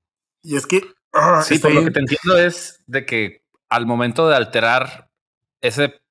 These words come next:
Speaker 2: presente, no, o sea, como que ya todo quedó en la normalidad, ¿verdad? Eso, a eso vas, de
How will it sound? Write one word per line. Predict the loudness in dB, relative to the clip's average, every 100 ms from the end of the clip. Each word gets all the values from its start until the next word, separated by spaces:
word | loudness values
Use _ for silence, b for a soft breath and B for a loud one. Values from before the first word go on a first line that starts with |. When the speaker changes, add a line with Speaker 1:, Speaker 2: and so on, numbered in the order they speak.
| _ _
Speaker 2:
presente, | -2 -2 0 0 0 -2 -2 -2 -4
no, | -2 0 0 0 0
o | -2 -6 _ _ _ -8
sea, | -4
como | -2 -2 -2
que | 0
ya | 0 2
todo | 0 2
quedó | 2 2
en | 2
la | 0
normalidad, | -2 0 -2 0 0 0
¿verdad? | 0 0 0
Eso, | 0
a | 0
eso | 0 0
vas, | 0 -2
de | -6